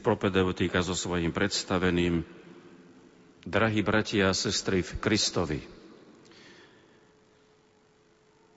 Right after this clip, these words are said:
Prednedávnom som čítal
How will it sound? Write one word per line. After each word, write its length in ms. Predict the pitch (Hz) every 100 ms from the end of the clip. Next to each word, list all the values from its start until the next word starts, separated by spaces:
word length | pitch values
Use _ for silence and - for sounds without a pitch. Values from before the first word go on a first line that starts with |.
| 359 _ _ _ 427 _ _ _ _ _ _ _ -
Prednedávnom 720 | 160 160 139 120 113 104 95
som 240 | - 92
čítal 480 | 87 131 127 110